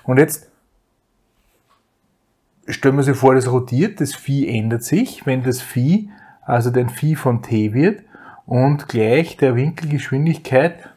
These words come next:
mal der Zeit ist, ja, dann habe ich hier ein Phi V von t, ja, und das ist halt N mal B mal A mal Cosinus,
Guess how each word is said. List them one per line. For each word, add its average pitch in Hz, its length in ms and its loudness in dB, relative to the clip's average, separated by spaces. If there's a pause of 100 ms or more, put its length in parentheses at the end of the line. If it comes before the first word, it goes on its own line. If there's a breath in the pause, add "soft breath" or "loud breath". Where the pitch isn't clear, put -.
(100)
mal 120 220 2
der 123 140 0
Zeit 104 380 -2
ist, 240 280 -2
ja, 147 280 2 (300 loud breath)
dann 127 200 2
habe 131 240 6
ich 120 80 2
hier 147 360 4 (220 loud breath)
ein 123 240 2
Phi 135 280 0
V 104 360 2
von 139 240 0
t, 165 400 0 (320)
ja, 170 140 -6 (560 soft breath)
und 131 240 -2
das 143 180 4
ist 160 140 -2
halt 190 240 2 (240)
N 147 340 4
mal 135 300 4
B 120 440 0
mal 117 360 0
A 117 640 0 (120)
mal 190 280 2
Cosinus, 120 920 -2